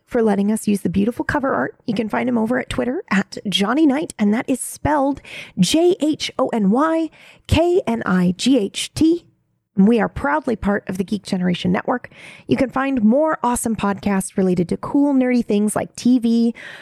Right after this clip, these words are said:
comics, and movies at the geek generation dot com. Thank you so much for diving into Dark. We'll be back next Thursday with a Radio Winden, and after that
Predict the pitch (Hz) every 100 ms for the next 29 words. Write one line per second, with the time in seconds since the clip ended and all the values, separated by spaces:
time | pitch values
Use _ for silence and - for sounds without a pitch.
0 | - - 220 220 226 - - - 220 202
1 | 196 175 175 - - 190 185 185 190 -
2 | 185 180 175 170 165 165 - 165 156 233
3 | _ _ _ _ _ _ - 302 - 254
4 | - - 311 339 311 226 - 233 208 202
5 | 190 180 175 180 170 - _ - 214 247
6 | 262 233 233 - _ 247 320 - - -
7 | - 330 240 196 185 180 196 - 208 180
8 | 185 262 320 339 349 320 233 180 185 _
9 | _ _ _ 196 - 254 - 214 226 339
10 | 269 -